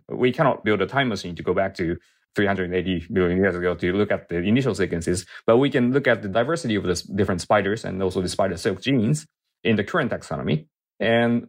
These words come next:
when we measure each of those spider silks, there are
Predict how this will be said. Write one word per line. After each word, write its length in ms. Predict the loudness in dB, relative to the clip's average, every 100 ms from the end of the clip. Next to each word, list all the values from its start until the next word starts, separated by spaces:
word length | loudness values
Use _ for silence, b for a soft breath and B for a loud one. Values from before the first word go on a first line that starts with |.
| _
when 220 | -2 2 4
we 300 | 4 2 0
measure 640 | 2 2 4 4 2 -2 -4
each 160 | 0
of 140 | 0 2
those 200 | 0 2
spider 240 | -2 0
silks, 280 | 0 -2 0
there 160 | 2
are 320 | 6 6 4